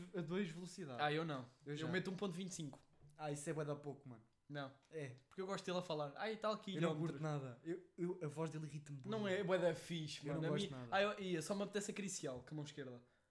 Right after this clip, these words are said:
Speaker 2: E dizer, "Ai, és tão fofinho."
Speaker 1: Isso é a direita.
Speaker 2: Puto, mas, eu, que, mas é a esquerda, pô. A ti não és um Marco, né?
Speaker 1: Pois não.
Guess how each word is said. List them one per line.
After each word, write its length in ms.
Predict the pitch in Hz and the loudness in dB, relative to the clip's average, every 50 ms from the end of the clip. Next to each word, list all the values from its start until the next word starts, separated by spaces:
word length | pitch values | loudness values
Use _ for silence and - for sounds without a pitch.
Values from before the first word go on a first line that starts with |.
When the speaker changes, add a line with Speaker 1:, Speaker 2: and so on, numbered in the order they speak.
| _ _ _ _ _ - | _ _ _ _ _ -10
Speaker 2:
E 60 | 147 | -6
dizer, 120 | 147 175 | -4 -2
"Ai, 80 | 190 202 | -2 -2
és 80 | 202 202 | -4 -4
tão 100 | - 208 | -4 -6
fofinho." 500 | - - 202 - - - 165 156 147 143 - - - | -4 -4 -6 -8 -6 -8 -8 -8 -8 -10 -14 -16 -14
Speaker 1:
Isso 160 | 151 - 160 | -10 -6 -6
é 40 | 151 | -4
a 20 | |
direita. 420 | 143 143 143 147 139 143 - 120 110 - _ - | -4 -4 -4 -4 -6 -6 -10 -16 -18 -20 _ -12
Speaker 2:
Puto, 260 | 185 196 165 - - 160 | -10 -10 -10 -8 -6 -6
mas, 200 | 165 170 156 160 | -6 -4 -4 -6
eu, 120 | 175 165 | -6 -8
que, 180 | - 175 180 175 | -8 -8 -8 -6
mas 160 | 180 180 170 | -4 -4 -4
é 60 | 185 185 | -2 -4
a 20 | |
esquerda, 380 | 175 - - 180 185 175 147 123 | -4 -4 -4 -4 -4 -4 -6 -10
pô. 160 | 127 - 101 95 98 117 | -14 -16 -20 -16 -14 -14
A 60 | 120 | -14
ti 140 | 120 - 139 | -10 -8 -6
não 100 | 143 143 | -4 -2
és 120 | 143 147 160 | -2 -2 -2
um 60 | 190 | 0
Marco, 320 | 202 202 185 180 180 - | 0 0 0 0 -2 -8
né? 140 | 147 135 131 - - _ _ - | -8 -10 -10 -14 -20 _ _ -16
Speaker 1:
Pois 160 | - 113 110 | -16 -14 -12
não. 180 | 113 113 113 | -12 -12 -14